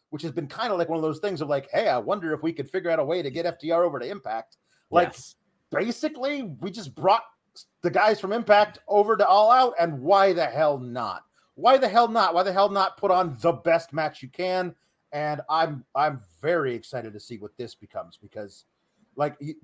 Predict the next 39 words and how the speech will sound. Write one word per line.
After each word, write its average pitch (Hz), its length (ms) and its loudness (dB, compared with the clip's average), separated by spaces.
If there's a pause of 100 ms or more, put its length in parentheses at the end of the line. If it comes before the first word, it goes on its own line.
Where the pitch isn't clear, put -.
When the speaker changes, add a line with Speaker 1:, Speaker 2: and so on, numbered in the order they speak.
(180)
Speaker 1:
when 170 160 -4
you, 233 160 -4
when 160 180 -4
you 220 120 -8
get 214 260 -4
Dax 165 540 2
and 135 140 -12
Cash 135 520 -6
in 139 100 -8
the 135 100 -4
ring 123 380 -6 (260)
with 131 220 -4
guys 147 380 4
they've 156 400 -2
been 165 340 0
wanting 170 460 0
to 143 100 -8
tussle 202 480 0
with, 247 220 2 (380)
Speaker 2:
Yeah. 104 120 -12 (260)
Speaker 1:
all 208 220 10
of 185 60 4
a 190 60 2
sudden, 175 400 4
like, 147 300 -4
all, 180 360 4
all 214 500 6
the, 156 200 -4
all 180 220 2
the, 147 140 -10 (320)
you, 156 120 -20 (320)
you 160 340 -14
forget, 165 260 -12
all 175 140 2
the 151 80 -10
training 220 260 -4
wheels 220 180 2
come 202 160 -2
off, 196 320 2